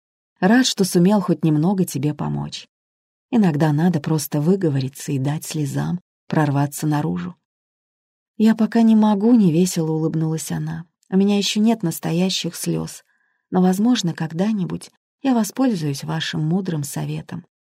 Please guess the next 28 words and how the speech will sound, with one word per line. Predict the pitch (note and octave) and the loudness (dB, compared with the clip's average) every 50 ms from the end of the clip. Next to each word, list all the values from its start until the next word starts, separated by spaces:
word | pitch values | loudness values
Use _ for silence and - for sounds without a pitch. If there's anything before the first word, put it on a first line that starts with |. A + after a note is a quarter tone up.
| _ _ _ _ _ _ - | _ _ _ _ _ _ -4
Он | D3+ D3+ | -4 -4
серьёзно | C#3+ - - C#3 C#3+ C#3+ D#3+ E3+ F#3 F3+ F3+ F3 | -2 -2 -2 -2 0 0 0 -2 0 0 -2 -2
кивнул. | F3+ - - F3 E3 E3+ D#3 C#3+ C#3+ D3 D#3 - _ _ _ _ _ _ _ _ _ _ _ _ _ | -2 -4 -4 -4 -4 -4 -4 -6 -6 -8 -10 -14 _ _ _ _ _ _ _ _ _ _ _ _ _
"И | - E3 E3+ | -4 -2 -2
это | E3+ G#3 G#3 - - | -2 -2 -2 -6 -6
будет | D3+ D3 D3 C#3+ C#3+ C#3+ - | -4 -4 -4 -4 -4 -6 -8
хорошо. | - - D#3+ D3+ D3 C#3 - - - - F3 F3+ - _ _ _ _ _ _ _ _ _ _ _ _ _ _ _ | -8 -8 -8 -6 -6 -6 -8 -8 -8 -10 -10 -12 -12 _ _ _ _ _ _ _ _ _ _ _ _ _ _ _
Кстати, | - - - - F3 D#3+ C#3+ - D3+ | -12 -8 -4 -2 -2 -2 -2 -4 -6
тебе | C#3+ - D3+ D#3+ D#3 | -4 -2 0 0 0
комфортно | D3+ D#3+ D#3 D#3 - B3 C4 - - F3+ E3 | 0 -2 -4 -2 -2 -2 -2 -2 -2 -4 -4
всё | - - - D3 | -2 -2 -2 -2
время | C#3+ D3+ F3+ A3 G#3+ | 0 0 0 0 2
находиться | F#3+ E3 C#3 - D3+ C#3 C#3 E3 E3 - - E3 | 0 0 -2 -4 -4 -4 -2 -2 -4 -4 -4 -4
рядом | D#3+ D#3 D3+ C#3+ D3 D3+ | -4 -2 -2 -4 -4 -6
с | C#3+ - | -4 -4
метаморфом?" | E3 E3+ F3 F#3+ G3+ G3 F#3 C#3+ - - - - - - _ _ _ _ _ _ _ _ _ _ _ - | -4 -4 -2 -2 -2 0 0 -2 -2 -6 -12 -14 -16 -16 _ _ _ _ _ _ _ _ _ _ _ -2
"Да, | D#3+ D#3 F3+ A#3+ C#4 | 0 2 2 2 2
Лер, | B3+ G3 D#3 - - _ _ _ _ _ _ | 0 0 -2 -4 -10 _ _ _ _ _ _
с | - - | -18 -8
Кером | - - B3+ C4 B3+ B3 | 0 2 4 4 4 2
всегда | A#3+ - B3 A3 G#3 B3 C#4 | 2 0 0 0 0 0 -2
хорошо, | C4+ - F#3+ E3 D3+ C#3+ - - E3 | -2 -2 -2 -2 -2 -2 -4 -4 -2
он | D#3 D#3 | 0 0
никогда | E3 E3+ - E3+ E3 E3 G3+ B3 | 0 0 0 0 0 0 2 2
меня | B3 A3+ F#3 D#3+ D3+ D#3 | 2 2 2 0 0 -2
не | D#3+ D#3+ | -2 -4
бросит". | D3 D#3+ D#3 D#3+ E3 D#3+ - - F3+ _ _ _ _ _ _ _ _ _ _ _ _ _ _ _ | -2 -4 -4 -4 -6 -8 -10 -12 -16 _ _ _ _ _ _ _ _ _ _ _ _ _ _ _
"Кер?" — | - - C#3+ C#3 C#3 D3 F3+ - - | -14 -8 -6 -6 -4 -6 -6 -8 -12